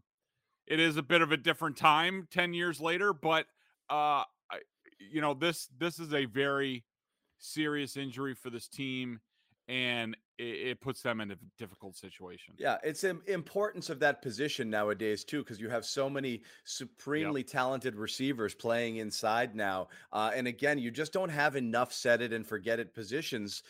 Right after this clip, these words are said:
Speaker 2: on this roster. And you're right, those three cornerbacks, that was supposed to be it. And that was, that's the backbone of your defense. "I know I can cover.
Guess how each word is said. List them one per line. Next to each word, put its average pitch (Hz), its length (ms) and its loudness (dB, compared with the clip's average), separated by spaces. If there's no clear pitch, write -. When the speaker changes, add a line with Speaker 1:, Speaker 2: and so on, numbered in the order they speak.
Speaker 2:
on 117 200 2
this 113 220 -2
roster. 135 440 0
And 113 260 -2
you're 113 200 -2
right, 139 280 6
those 151 280 2
three 165 220 -2
cornerbacks, 143 680 0
that 131 200 4
was 151 140 -4
supposed 127 360 -2
to 123 60 -6
be 113 200 -2
it. - 200 2
And 113 180 0
that 131 220 0
was, 120 160 -10
that's 120 260 0
the 127 80 -2
backbone 120 600 -2
of 110 100 -8
your 113 120 -4
defense. 117 460 -4
"I 98 100 0
know 110 240 0
I 139 80 4
can 139 180 -8
cover. 131 420 0